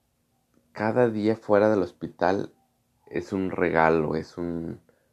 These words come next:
para él, imagínense la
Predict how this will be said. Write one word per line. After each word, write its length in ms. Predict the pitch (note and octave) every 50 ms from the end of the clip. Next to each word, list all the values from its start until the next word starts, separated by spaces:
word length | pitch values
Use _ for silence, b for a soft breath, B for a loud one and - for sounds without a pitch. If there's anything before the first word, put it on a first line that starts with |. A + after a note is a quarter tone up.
| _ _ _ _ _ _ _ _ _ _ _ _ _ _ _ _ _ _ _ _ _ _
para 280 | - D#2+ D#2+ E2 E2 E2+
él, 300 | F2 F2+ F2+ F#2+ G2+ G2+
imagínense 680 | G2 F#2 F2 F2+ - - G#2 G#2 A2 A2+ A2+ - A2+ F#2+
la 420 | F2+ E2+ E2+ E2+ E2 E2 - -